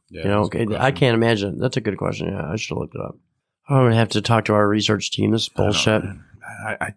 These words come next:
Speaker 1: I tried to fire him, but he, he just wouldn't leave.
Speaker 2: Yeah, he's a tricky one. He's a tricky one. And it's hard to pick him up and move him 'cause he's so freaking big, you know.
Speaker 1: <laughs>
Speaker 2: <laughs> But, um, thank you, everyone that is a Patreon.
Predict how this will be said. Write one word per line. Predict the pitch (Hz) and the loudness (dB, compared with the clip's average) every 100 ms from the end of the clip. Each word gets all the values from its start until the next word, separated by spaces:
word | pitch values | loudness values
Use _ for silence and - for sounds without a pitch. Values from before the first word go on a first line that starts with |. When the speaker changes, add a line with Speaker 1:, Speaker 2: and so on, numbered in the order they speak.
| - | -8
Speaker 1:
I | 107 | -6
tried | - 151 | 0 -2
to | 120 | 0
fire | - 95 90 | 0 0 0
him, | 82 85 | -4 -8
but | 78 - _ | -12 -14 _
he, | - 123 | -10 -8
he | 123 135 | -6 -4
just | 127 | -2
wouldn't | 117 113 | 0 2
leave. | 123 98 - | 2 0 0
Speaker 2:
Yeah, | 107 107 107 107 92 - | 2 4 2 0 -4 -2
he's | 123 120 - | -2 -2 -8
a | - | -4
tricky | - 131 - | -2 0 -2
one. | 85 - - | -2 -2 -6
He's | 104 - | -6 -4
a | |
tricky | - - - | -4 -4 -6
one. | - - - - - _ - - _ | -6 -10 -14 -20 -20 _ -20 -20 _
And | 107 | -2
it's | 107 | 0
hard | - 147 | 2 0
to | 120 | 2
pick | 135 120 | 0 2
him | 117 | 2
up | 110 | 2
and | 104 | 2
move | 120 135 | 4 2
him | 101 | 2
'cause | 107 107 | -2 -2
he's | - | -4
so | - | -4
freaking | 101 113 104 101 92 | -2 0 2 2 0
big, | 113 113 95 | 2 0 2
you | 139 | 0
know. | - 135 - - - - - 107 - - | 2 0 -2 -6 -6 -4 -6 -6 -6 -10
Speaker 1:
<laughs> | - _ | -14 _
Speaker 2:
<laughs> | _ _ - | _ _ 0
But, | 110 110 - _ _ _ _ - - | 2 2 -2 _ _ _ _ -20 -4
um, | 120 117 113 110 110 | 0 2 0 0 -2
thank | - 170 170 | 2 2 4
you, | 135 120 | 4 4
everyone | 120 117 113 107 113 117 - _ _ - | 2 4 4 4 2 0 -8 _ _ -2
that | 110 | 0
is | 117 123 | 2 0
a | |
Patreon. | 120 107 104 101 87 | 2 2 0 0 -2